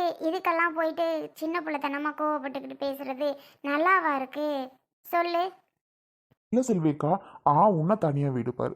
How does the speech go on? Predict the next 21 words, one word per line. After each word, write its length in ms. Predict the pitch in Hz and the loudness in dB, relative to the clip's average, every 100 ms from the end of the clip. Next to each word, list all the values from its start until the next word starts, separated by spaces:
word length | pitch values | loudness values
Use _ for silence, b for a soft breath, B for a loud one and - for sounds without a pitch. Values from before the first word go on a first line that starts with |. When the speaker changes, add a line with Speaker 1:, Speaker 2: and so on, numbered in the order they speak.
| - | -2
Speaker 2:
போயிரலாம். 460 | 147 139 127 123 - B - | 2 2 2 -2 -6 B 0
ஆ 140 | 147 | 4
உன்ன 280 | 208 165 170 | 4 4 0
தனியா 320 | 185 151 151 | 0 0 2
வீடு 220 | 165 151 139 | 2 2 2
பாரு, 160 | 175 | 0
நம்ம 200 | 180 147 147 | 0 -2 0
போயிரலாம். 440 | 143 135 127 123 B B | 2 2 -2 -8 B B
இதே 420 | 208 214 220 226 | 0 4 4 4
தான் 200 | 240 269 | 4 2
செல்வியக்கா 400 | 240 190 180 170 156 | 2 2 2 2 2
அந்த 100 | 151 | 0
சோனிக்கு 320 | 160 160 156 147 | 0 0 0 0
வேலையே. 480 | 139 139 143 139 135 _ b b - | 2 2 2 0 -2 _ b b -2
எப்ப 420 | 143 135 - 175 | -2 0 4 4
பார்த்தாலும் 580 | 151 131 131 151 180 165 | 2 0 2 2 2 2
இதை 160 | 147 143 | 2 2
ஒன்ன 280 | 139 131 135 | 0 -2 -2
சொல்லிக்குது. 460 | 143 156 170 160 143 B B - | 0 0 0 0 -2 B B -4
என்ன 220 | 139 151 170 | 0 2 2
பண்றதுனே 460 | 160 151 143 135 | 2 2 0 0